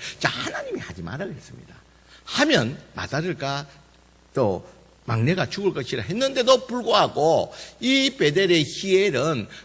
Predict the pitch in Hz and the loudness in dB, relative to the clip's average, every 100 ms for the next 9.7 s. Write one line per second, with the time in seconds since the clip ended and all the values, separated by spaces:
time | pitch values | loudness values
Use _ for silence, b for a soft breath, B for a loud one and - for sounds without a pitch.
0 | - 302 359 - - - - - - 381 | -4 -2 -2 -6 -10 -8 -4 -4 -4 -6
1 | - - - - - - - - - - | -2 4 6 8 8 10 8 2 -14 -18
2 | - - 262 175 269 - - - - - | -4 0 0 4 4 4 0 -14 -20 -20
3 | - - 381 415 - - - - 480 - | -16 -12 -12 -12 -20 -12 -6 -4 -2 -2
4 | - - 554 539 508 440 285 254 214 185 | 4 4 8 10 10 10 6 6 4 4
5 | 131 - 160 107 90 104 135 120 B B | 2 0 -2 -4 -6 -8 -6 -6 B B
6 | - - 196 214 208 190 180 190 151 165 | -18 -10 -6 -4 -6 -6 -4 -4 -4 -6
7 | 147 - 113 - 160 113 B B - - | -6 -8 -8 -6 -4 -4 B B -10 -4
8 | 123 123 147 117 82 92 113 95 - - | -4 -4 -10 -10 -10 -12 -12 -14 -16 -20
9 | - - B - 151 - 101 | -20 -20 B -4 -2 -2 -4